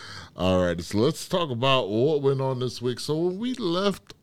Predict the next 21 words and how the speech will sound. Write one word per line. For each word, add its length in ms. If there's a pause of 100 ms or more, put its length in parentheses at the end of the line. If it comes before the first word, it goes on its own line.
off, 500
we 240
were 240
going 680
into 560
the 220
Power 580
of 180
Veto, 580 (340)
uh, 400
ceremony. 760 (680)
Um, 720 (2500)
but 160
we 80
got 180
a 40
blow 420
up 260 (1700)
that 260 (200)
happened 720
before 1160